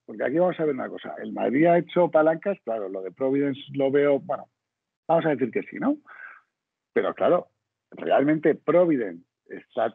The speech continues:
haciendo un trabajo de mejor o peor, peor por lo que se ve de que le está pagando el Madrid, de traer nuevos patrocinadores, y si se, y Legends a través de Sixth Street, oye, pues ya te han traído no sé si cuatro o cinco conciertos, quiero decir,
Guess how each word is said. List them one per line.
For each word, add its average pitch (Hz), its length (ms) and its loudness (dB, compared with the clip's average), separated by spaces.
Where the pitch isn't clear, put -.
haciendo 175 460 0
un 147 80 -6
trabajo 127 560 0
de 95 420 -6
mejor 107 340 -6
o 139 60 2
peor, 175 460 2
peor 139 580 2
por 101 100 -14
lo 110 140 -10
que 107 80 -12
se 113 160 -10
ve 117 160 -6
de 117 320 -4
que 123 80 -4
le 107 140 -10
está 117 180 -4
pagando 120 300 -2
el 117 80 -4
Madrid, 123 340 2
de 104 100 -4
traer 110 280 0
nuevos 120 260 0
patrocinadores, 175 760 2
y - 100 -12
si 92 200 -12
se, 104 260 -2
y 110 140 -2
Legends 113 480 4
a 117 100 2
través 117 360 2
de 117 180 2
Sixth 127 180 -2
Street, 180 480 4
oye, 127 240 0
pues 76 180 -12
ya 90 140 -4
te 117 120 0
han 120 80 0
traído 110 380 0
no 107 100 -6
sé - 100 -20
si 95 120 -18
cuatro 107 300 -6
o - 60 -10
cinco 107 260 -8
conciertos, 143 520 0
quiero - 180 -4
decir, - 140 -12